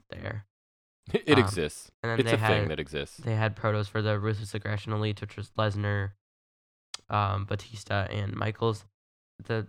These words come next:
Speaker 1: Batista looks like it comes with a lamp for some reason.
Speaker 2: A
Speaker 1: I'm
Speaker 2: lamp?
Speaker 1: sure it's from some segment. Then I think Michaels comes with a ring bell, which is kinda cool.
Speaker 2: Weird.
Speaker 1: And then the Undisputed title with Lesnar. So that's, those are cool. And they also showed the Superstars line,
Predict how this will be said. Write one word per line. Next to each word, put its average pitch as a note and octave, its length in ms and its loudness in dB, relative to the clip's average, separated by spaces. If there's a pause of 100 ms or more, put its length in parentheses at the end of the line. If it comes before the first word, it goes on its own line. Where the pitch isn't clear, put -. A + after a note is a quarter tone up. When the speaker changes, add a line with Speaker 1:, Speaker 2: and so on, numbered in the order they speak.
Speaker 1:
Batista B2 420 -2
looks - 180 0
like C3 100 0
it A2 80 -8
comes G2+ 260 0
with - 100 -12
a G#2 40 -2
lamp G#2 460 -2
for G2+ 140 -8
some A2+ 220 -6
reason. A#2 340 -6
Speaker 2:
A G2 40 6
Speaker 1:
I'm E2 120 2
Speaker 2:
lamp? E2+ 260 0
Speaker 1:
sure A2+ 160 0
it's G#2 120 -6
from G#2 220 -2
some G#2 200 -6
segment. G#2+ 320 -6
Then G2+ 140 -2
I - 400 -20
think C3+ 140 -4
Michaels G#2+ 360 -4
comes G#2+ 200 -6
with - 120 -12
a - 100 -8
ring G#2 280 -4
bell, B2+ 340 -4
which - 140 -8
is - 80 -10
kinda - 220 -10
cool. A#2+ 380 -2
Speaker 2:
Weird. C#2+ 280 -4 (160)
Speaker 1:
And A2 100 0
then G2+ 120 0
the G2+ 300 -2 (140)
Undisputed G#2+ 360 0
title - 240 -4
with G2 60 -8
Lesnar. G2+ 240 -2
So G2+ 120 -6
that's, A2 280 -2
those A#2 160 0
are A2+ 60 -2
cool. G#2+ 340 -2 (400)
And A#2 100 0
they A2 40 4
also G#2 220 -2
showed A2 240 -2
the G#2 80 -2
Superstars G#2+ 880 -2
line, G#2+ 420 0